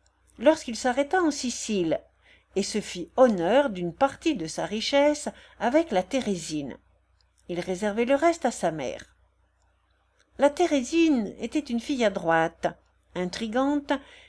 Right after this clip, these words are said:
et sachant jouer la vertu au désespoir avec assez d'intelligence. Au moment où Melchior voulut s'éloigner,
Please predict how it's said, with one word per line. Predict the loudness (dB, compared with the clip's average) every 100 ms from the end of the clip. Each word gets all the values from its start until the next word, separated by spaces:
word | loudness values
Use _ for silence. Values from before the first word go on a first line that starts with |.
| _
et | 0 0
sachant | 2 0 0 0 0
jouer | 0 2 4 4
la | 2
vertu | 2 -4 -4 0 2
au | 4 2
désespoir | 2 -2 -2 -10 0 4 4 4 0
avec | -2 -2 -2
assez | -4 -2 -6
d'intelligence. | -2 -2 -4 -8 -4 -6 -6 -10 -12 -12 _ _ _ _ _ _ _ _ _ _ -4
Au | -2
moment | 2 4 4 2 2
où |
Melchior | 0 0 0 -4 0 2 2
voulut | -2 -10 -8
s'éloigner, | -6 -2 0 2 2 2